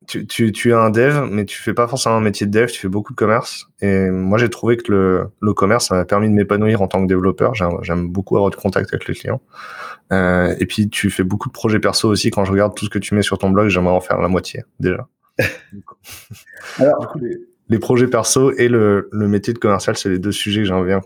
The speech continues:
Speaker 1: qu'on aborde aujourd'hui.
Speaker 2: Ouais, bah écoute, avec plaisir. Euh, je vais,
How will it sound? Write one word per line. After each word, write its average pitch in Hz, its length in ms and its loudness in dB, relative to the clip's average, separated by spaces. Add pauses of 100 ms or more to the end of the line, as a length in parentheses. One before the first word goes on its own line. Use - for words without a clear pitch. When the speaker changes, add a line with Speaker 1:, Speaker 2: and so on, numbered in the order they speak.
(100)
Speaker 1:
qu'on 98 140 -2
aborde 92 380 0 (440)
aujourd'hui. - 280 -4
Speaker 2:
Ouais, - 380 4
bah 240 120 4
écoute, 156 240 0
avec 117 240 2
plaisir. 110 400 0 (260)
Euh, 117 400 4 (220)
je 120 180 -8
vais, 160 120 -4